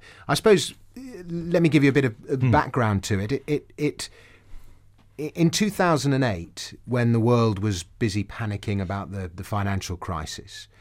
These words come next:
Speaker 1: a computer programmer who went by the name of Satoshi Nakamoto posted a message on an out-of-the-way mailing list, and he said, "I've been working on a new electronic cash system.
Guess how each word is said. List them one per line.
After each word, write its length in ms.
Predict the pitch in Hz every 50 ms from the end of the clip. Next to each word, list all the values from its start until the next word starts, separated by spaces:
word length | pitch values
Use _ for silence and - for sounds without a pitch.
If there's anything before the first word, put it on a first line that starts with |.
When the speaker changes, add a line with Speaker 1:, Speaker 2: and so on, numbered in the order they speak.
| - - - - - - - -
Speaker 1:
a 60 | -
computer 540 | - - 131 113 - - - 196 175 - -
programmer 800 | - - - - 170 160 147 127 101 104 85 67 57 55 - - - _ _ _ - -
who 380 | 101 113 110 107 104 104 104 - - - - - -
went 200 | 120 120 120 101
by 100 | 110 110
the 80 | 107 107
name 180 | 107 104 104
of 80 | 104 95
Satoshi 720 | - - - 110 - - - 143 139 131 - - - 131
Nakamoto 880 | 117 110 104 - - - 104 101 101 98 95 - - - 67 60 - -
posted 380 | - 123 117 - - 123 113
a 20 | 113
message 680 | 117 123 135 123 - - - 87 73 - - - - - - -
on 380 | 110 104 101 98 98 98 98 - 107
an 100 | 110 104
out-of-the-way 600 | - 107 98 92 - 95 87 98 92 95 90 92
mailing 420 | 92 101 113 120 113 110 95 87
list, 400 | 80 71 64 - - - - -
and 80 | 87 92
he 80 | 101 107
said, 300 | - - 131 120 110 - - - - - - - - - - -
"I've 220 | 143 156 139 -
been 200 | 160 160 156 143
working 480 | 139 156 180 202 202 - - 214 202 185
on 180 | - 151 139 139
a 80 | 135
new 500 | 135 135 139 139 143 151 160 170 165 165 -
electronic 840 | 143 135 131 127 - - - - - - 123 110 110 - - -
cash 400 | - - - 123 107 - - -
system. 500 | - - 82 - - - - - - -